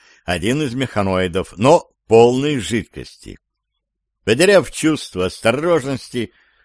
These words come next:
смело отпил из него, сделав несколько достаточно больших глотков. "Не вода",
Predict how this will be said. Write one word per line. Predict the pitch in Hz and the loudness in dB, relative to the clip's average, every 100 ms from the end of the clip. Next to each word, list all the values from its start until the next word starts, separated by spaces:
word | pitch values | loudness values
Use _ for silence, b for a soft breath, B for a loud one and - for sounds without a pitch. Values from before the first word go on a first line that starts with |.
| - | -14
смело | - 151 175 117 98 104 | -4 0 2 2 2 0
отпил | - 156 175 175 | -2 2 2 2
из | 143 135 113 | -2 -4 -4
него, | 131 135 139 127 101 _ _ _ - | -4 -2 2 0 -2 _ _ _ -16
сделав | 85 147 170 120 | -4 0 2 0
несколько | 92 123 165 151 - 143 120 127 117 - _ _ - | 0 0 0 -2 -4 -4 -2 -2 -2 -4 _ _ -10
достаточно | 95 - 135 143 131 - 123 120 | -10 -2 0 0 -2 -8 -8 -6
больших | 90 - 107 120 | -6 -4 -4 -4
глотков. | 113 104 - 78 67 - _ _ _ _ _ _ _ _ _ | -4 -4 -6 -10 -10 -16 _ _ _ _ _ _ _ _ _
"Не | - 92 110 135 | -10 -4 0 2
вода", | 156 147 113 104 101 | 2 2 2 2 -2